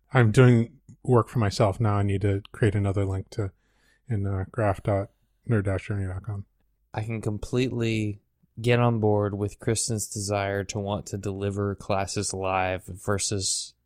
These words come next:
Speaker 2: having them pre-recorded. There's something different about it,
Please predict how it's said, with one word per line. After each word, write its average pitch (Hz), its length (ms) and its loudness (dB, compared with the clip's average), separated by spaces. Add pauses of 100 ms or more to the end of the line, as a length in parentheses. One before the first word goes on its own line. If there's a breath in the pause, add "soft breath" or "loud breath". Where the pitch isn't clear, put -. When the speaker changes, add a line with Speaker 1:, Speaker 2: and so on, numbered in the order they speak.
(120)
Speaker 2:
having 110 300 -2
them 101 120 -4
pre-recorded. 95 840 -8 (460)
There's 107 340 2
something 110 640 0
different 135 320 0
about 113 360 2
it, 113 240 0